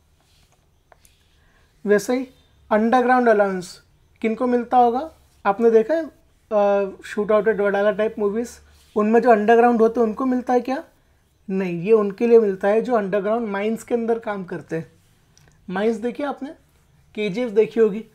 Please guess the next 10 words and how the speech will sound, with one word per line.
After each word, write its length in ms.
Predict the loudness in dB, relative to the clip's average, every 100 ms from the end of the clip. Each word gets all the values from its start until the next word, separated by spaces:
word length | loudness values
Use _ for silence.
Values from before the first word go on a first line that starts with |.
| _ _ _ _ -10
वहाँ 280 | -4 -2 -2
पे 180 | -4
जो 380 | -6 -6 -6 -10 -16 -14
जिस 320 | -8 -6 -6
भी 60 | -8
प्र-, 220 | -6 -4
माइंस 360 | -2 -2 -2 -4
के 120 | -6
अंदर 420 | -4 -4 -6 -8 -16 _ 0
आपको 600 | 0 0 -4 -4 -4